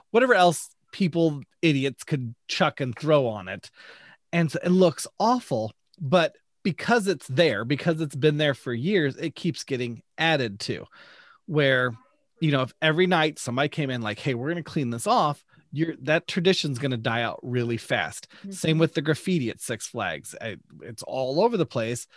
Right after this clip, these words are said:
Speaker 1: Having a group come in and, "Hey, we're gonna sand this off real quick," because graffiti is, is contagious. If there's some there, other people feel like they have a right to also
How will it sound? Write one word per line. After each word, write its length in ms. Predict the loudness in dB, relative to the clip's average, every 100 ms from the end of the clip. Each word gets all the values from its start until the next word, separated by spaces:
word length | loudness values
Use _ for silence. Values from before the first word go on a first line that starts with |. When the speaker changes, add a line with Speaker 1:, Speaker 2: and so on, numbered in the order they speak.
| -20 -20 -10
Speaker 1:
Having 380 | -2 0 2 2
a 60 | 0
group 300 | 2 0 0
come 200 | 0 2
in 200 | 0 0
and, 160 | -6 -10 -16 -4
"Hey, 180 | -4
we're 160 | -2 -4
gonna 140 | -4 -6
sand 340 | -6 -4 -4
this 140 | -4
off 240 | -4 -6 -8
real 100 | -8
quick," 320 | -2 -4 -4 _ -18 -4
because 320 | 2 2 2
graffiti 600 | 0 -2 0 0 2 0 -2
is, 320 | 0 0 -2 -4
is 180 | -4
contagious. 600 | -2 -4 0 0 0 -6 -8
If 100 | -6
there's 220 | -6 -4
some 220 | -4 -4
there, 280 | -4 -6 -6 -4
other 200 | -2 0
people 260 | -2 -4
feel 220 | -4 -2 0
like 200 | -2 0
they 140 | 2
have 160 | 2 0
a 80 |
right 240 | -2 -4 -6
to 60 |
also 460 | -10 -10 -10 -10